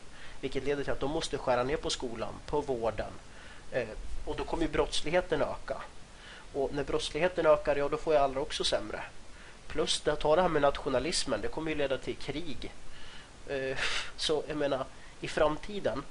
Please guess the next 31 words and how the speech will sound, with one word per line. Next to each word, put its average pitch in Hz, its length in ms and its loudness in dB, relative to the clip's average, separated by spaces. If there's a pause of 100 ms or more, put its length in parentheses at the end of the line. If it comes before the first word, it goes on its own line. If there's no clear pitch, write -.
(160)
om 180 240 6
vi 139 120 2
vill 127 140 -2
ha 131 160 4
en 117 100 2
bra 165 240 4
framtid, 117 600 -4 (280)
så - 140 -2
måste 147 380 0
vi 143 120 -2
ta 139 140 0
tag 156 340 2
med 117 100 0
de 123 100 0
problemen 123 540 0
som 147 260 2
vi 120 100 -4
ser 113 240 0
idag. 143 260 4 (260)
Att 127 140 -2
de 127 180 0
rika 160 320 0
blir 185 160 4
allt 147 200 4
rikare, 127 480 -6 (340)
att - 240 -4
miljön 170 440 4
förstörs, - 600 -2 (220)
den 143 120 0
organiserade 156 760 2
brottsligheten, 127 800 -2